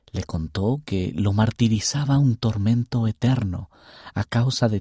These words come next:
todos sus pecados e iniquidades. ¿Cómo te sientes cuando experimentas la culpa del pecado?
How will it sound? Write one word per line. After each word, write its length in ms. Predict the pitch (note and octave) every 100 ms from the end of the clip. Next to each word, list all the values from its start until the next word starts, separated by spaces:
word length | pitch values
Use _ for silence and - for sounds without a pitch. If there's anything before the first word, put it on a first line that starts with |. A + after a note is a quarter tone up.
| - -
todos 340 | D3+ D3 A2+
sus 220 | G2+ -
pecados 640 | G2 - F#2 F2 F2+ -
e 20 | F2
iniquidades. 1000 | E2+ F2 - E2+ E2 E2+ E2 - - - _ _ _ _ _ _ _ _ _ _
¿Cómo 220 | - G#3+ -
te 140 | F#2+
sientes 600 | - G2 F#2+ A#2 D3+ D3
cuando 380 | - F#2+ F2 F2+
experimentas 920 | - - F#2 F2 F#2+ G2+ - G2+ -
la 120 | F2
culpa 460 | - G2 F#2+ - F#2+
del 180 | F#2 F2+
pecado? 640 | F#2 - F2 F#2 C3 D3+